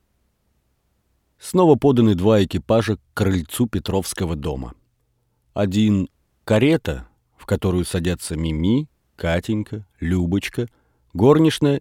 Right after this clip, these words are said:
и сам приказчик Яков на козлах. Другой — бричка — в которой едем мы с Володей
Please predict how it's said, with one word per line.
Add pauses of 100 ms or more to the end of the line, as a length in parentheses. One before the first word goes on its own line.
(120)
и
сам
приказчик
Яков
на
козлах. (800)
Другой —
бричка — (480)
в
которой
едем
мы
с
Володей